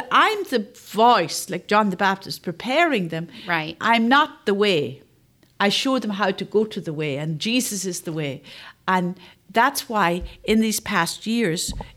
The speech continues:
Speaker 1: uh, when Jesus gave me this word to, to talk to people about the Eucharist, and that no longer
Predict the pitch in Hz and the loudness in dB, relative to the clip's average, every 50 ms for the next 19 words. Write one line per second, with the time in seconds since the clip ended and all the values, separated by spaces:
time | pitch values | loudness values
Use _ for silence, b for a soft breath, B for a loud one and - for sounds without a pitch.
0 | - - 185 180 160 127 190 190 - - 220 214 196 202 190 - - 202 - 190 | -10 -6 -4 -4 -2 0 -2 -2 0 0 0 0 0 -4 -6 -4 -4 -4 -2 -4
1 | 175 170 170 170 - - - 196 214 214 196 156 156 165 - B B B B B | -4 -4 -4 -4 -4 -4 -4 -2 0 0 0 0 -2 -4 -10 B B B B B
2 | B B - - 196 180 175 - - - - - - 175 - _ - 214 254 339 | B B -8 -4 -2 -2 -2 -2 -4 -10 -16 -14 -14 -14 -12 _ 0 2 2 2
3 | 339 - 302 - 285 254 214 220 196 - 175 175 170 - 180 165 175 180 - - | 2 -2 -6 -6 -4 -4 -4 -4 -4 -4 -6 -6 -6 -8 -6 -6 -6 -6 -6 -10
4 | 185 185 - - B B B B B B B _ - 185 196 190 190 185 - - | -12 -12 -12 -16 B B B B B B B _ 0 0 2 2 0 -2 -4 -10
5 | - _ - 185 185 - _ _ _ _ _ 170 202 226 240 262 269 262 247 226 | -16 _ -10 -10 -10 -10 _ _ _ _ _ -4 2 4 4 4 4 4 4 4
6 | 214 190 175 160 160 147 151 | 2 2 0 -2 -6 -10 -12